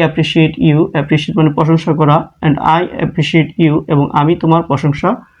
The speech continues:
করি। শিক্ষকরা মিনার প্রশংসা করে। She, she usually, she usually, সে সাধারণত প্লেস, খেলাধুলা করে,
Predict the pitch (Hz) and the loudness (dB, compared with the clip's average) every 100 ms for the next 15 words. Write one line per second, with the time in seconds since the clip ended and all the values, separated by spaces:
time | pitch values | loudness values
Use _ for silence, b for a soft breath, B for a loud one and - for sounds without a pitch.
0 | B B - 180 135 127 - b b - | B B 0 2 2 -2 -10 b b -12
1 | - 160 156 185 240 - _ _ _ _ | -6 -2 0 0 -2 -6 _ _ _ _
2 | _ _ _ _ - - _ - 151 156 | _ _ _ _ -20 -20 _ 0 4 4
3 | 185 160 151 143 185 190 170 123 120 - | 2 0 0 0 -4 0 0 0 -4 -16
4 | - - - 185 - - _ _ _ _ | -20 -16 -4 -2 -2 -4 _ _ _ _
5 | - - 196 190 180 202 190 139 214 - | -8 -2 2 2 2 2 2 2 -2 -6
6 | _ - 190 - 185 170 202 165 147 294 | _ -4 -2 2 4 4 2 2 2 -2
7 | - - - - 160 151 - 156 170 175 | -8 -12 -6 -2 0 -2 -2 2 2 0
8 | 160 151 175 B B B B - 185 160 | 0 0 0 B B B B 0 2 2
9 | 160 - 156 151 156 151 147 139 | -2 0 2 4 2 2 0 0